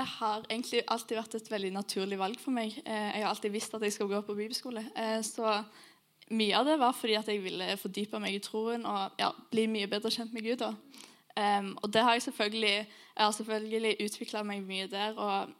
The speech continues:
ja, lært å kjenne Gud bedre i Join. Men jeg føler jeg har vokst veldig mye i troen på Akta også. Eh, ja.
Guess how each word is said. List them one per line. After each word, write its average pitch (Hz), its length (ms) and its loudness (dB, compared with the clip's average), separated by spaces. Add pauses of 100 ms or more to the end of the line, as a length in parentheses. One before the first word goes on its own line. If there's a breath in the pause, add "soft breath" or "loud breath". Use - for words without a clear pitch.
ja, 190 80 4 (240)
lært 214 320 0
å 220 80 0
kjenne 208 240 -2
Gud 202 240 -2
bedre 214 380 4 (500 loud breath)
i 220 80 2
Join. 240 400 4 (400 loud breath)
Men 226 240 4
jeg 220 160 4
føler 214 240 4
jeg 208 80 6
har 208 140 4
vokst - 500 -6
veldig 208 240 2
mye 208 160 4
i 202 60 -2
troen 214 320 0
på - 100 4
Akta 214 320 2
også. 240 240 0 (420 loud breath)
Eh, 220 360 -4
ja. 208 100 -4